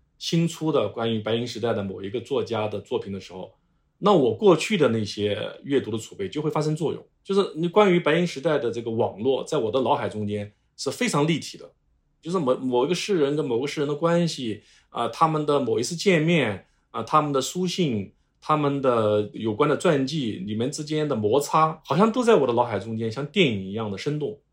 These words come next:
对，这样的话呢，你在写这方面的内容的时候呢，你就，就有一种厚积薄发的感觉，写起来就是，就料很多，是这样的。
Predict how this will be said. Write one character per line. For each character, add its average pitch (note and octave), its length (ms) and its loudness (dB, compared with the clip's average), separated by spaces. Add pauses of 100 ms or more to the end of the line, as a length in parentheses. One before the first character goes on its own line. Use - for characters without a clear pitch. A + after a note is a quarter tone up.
(320)
对， A#2+ 160 -2
这 G#3+ 100 2
样 A#3+ 80 8
的 G3+ 100 2
话 E3+ 140 4
呢， C3 200 0 (380)
你 B2 300 -2
在 E3+ 240 4
写 G2+ 240 -4
这 C3+ 160 -6
方 C3 160 -2
面 B2 80 -4
的 A2 60 -6
内 A2+ 80 -4
容 G2+ 160 -4
的 F#2+ 60 -10
时 F#2 120 -18
候 F#2 140 -10
呢， F2+ 120 -14 (640)
你 A2+ 280 -4
就， A2+ 380 0
就 A3+ 260 -2
有 B2+ 220 4
一 F3+ 60 4
种 C3+ 140 -2
厚 D#3 240 0
积 B2 180 -6
薄 A2+ 200 -2
发 D3+ 140 0
的 C#3 80 0
感 - 240 -10
觉， - 240 -20 (240)
写 - 160 4
起 D#3 120 0
来 A2 160 0
就 A#2+ 100 -6
是， G#2+ 280 -8 (220)
就 B2 140 -6
料 E3+ 220 8
很 F#2+ 220 -2
多， C#3+ 300 -4
是 - 160 -14
这 G2 100 -8
样 F#2 180 -12
的。 - 80 -20